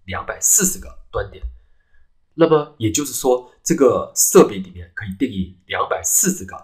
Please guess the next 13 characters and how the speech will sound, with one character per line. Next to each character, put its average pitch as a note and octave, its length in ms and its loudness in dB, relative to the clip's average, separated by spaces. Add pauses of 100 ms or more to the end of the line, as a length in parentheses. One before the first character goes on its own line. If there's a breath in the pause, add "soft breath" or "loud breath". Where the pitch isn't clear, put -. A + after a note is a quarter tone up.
(160)
这 - 100 -10
种 - 220 -16
应 A#2 140 -6
用 - 120 -10
对 - 120 -20
象。 - 200 -4 (440 soft breath)
后 D#3 120 6
面 A2 320 2
我 F2+ 120 -8
们 F2 140 -14
会 G#2+ 220 -12
讲 - 260 -8
到， F2+ 260 -12